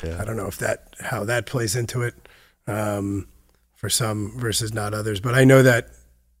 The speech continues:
Speaker 2: you know, I, I think one of the things that, um, always concerned me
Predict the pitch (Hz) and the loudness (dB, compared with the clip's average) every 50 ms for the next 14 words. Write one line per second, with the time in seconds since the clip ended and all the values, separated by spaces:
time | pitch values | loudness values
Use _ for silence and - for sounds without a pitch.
0 | _ _ - 143 127 120 117 113 113 113 - - 131 123 - - - 131 131 - | _ _ 0 2 4 4 4 2 0 -2 -4 -4 -4 -4 -2 -2 0 0 4 6
1 | - 175 143 - 147 139 139 139 123 113 - - 131 123 120 113 107 - 120 107 | 8 8 8 10 10 10 10 10 8 4 0 0 0 0 0 0 -2 -4 -4 -6
2 | 110 110 - - - - - - - _ _ _ _ _ _ - 123 120 113 110 | -6 -8 -10 -14 -20 -20 -20 -20 -20 _ _ _ _ _ _ -8 -4 -2 -2 0
3 | 107 107 107 107 104 104 104 101 95 - - - - - - - - _ _ _ | -2 -2 -4 -4 -4 -6 -6 -8 -10 -12 -16 -20 -20 -20 -20 -20 -20 _ _ _
4 | _ _ _ _ _ _ _ _ _ - - - - - - - - - - - | _ _ _ _ _ _ _ _ _ -16 -14 -14 -14 -16 -18 -20 -20 -10 -4 0
5 | 135 131 131 123 117 107 - - - - 123 120 110 - 123 113 113 107 107 113 | 4 6 6 6 6 6 4 0 0 -2 -2 -2 0 0 0 0 -2 -2 -4 -4
6 | 113 113 107 104 98 95 | -4 -4 -4 -6 -8 -10